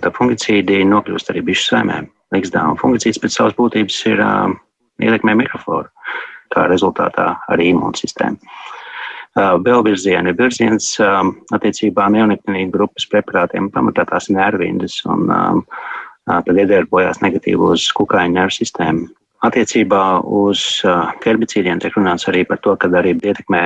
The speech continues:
lidojošo bišu orientēšanās spējas. Pētījumi ir plaši, plašā, plašā spektrā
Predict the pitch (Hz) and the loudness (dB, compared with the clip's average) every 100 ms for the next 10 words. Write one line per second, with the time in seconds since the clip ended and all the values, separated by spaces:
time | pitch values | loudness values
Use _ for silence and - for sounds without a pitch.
0 | 85 101 90 85 - 85 87 - 85 82 | 0 0 0 0 0 0 0 0 2 0
1 | - - - - - - - - - - | -2 -4 -4 -4 -4 -4 -12 -12 -16 -18
2 | - - - _ 135 143 117 107 101 104 | -14 -14 -16 _ 0 2 2 4 2 2
3 | 110 110 - - - 104 - - - - | 0 0 0 0 0 -2 0 -2 -2 -2
4 | - - - - - - | -2 -2 -2 -4 -2 -4